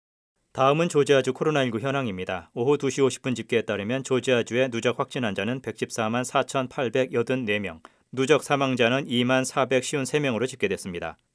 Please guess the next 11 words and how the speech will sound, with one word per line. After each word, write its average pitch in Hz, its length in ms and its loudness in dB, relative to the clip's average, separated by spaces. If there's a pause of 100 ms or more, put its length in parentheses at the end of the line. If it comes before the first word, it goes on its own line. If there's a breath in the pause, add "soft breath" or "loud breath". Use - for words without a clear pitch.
(100)
신규 175 340 2
확진 151 240 0
환자는 127 360 2
사천팔백열여섯 131 1200 0
명 110 140 -4
증가했고, 87 600 -4
신규 147 300 -2
사망자는 131 640 0
백쉬운다섯 127 640 -2
명 120 180 -6
늘었습니다. 87 600 -8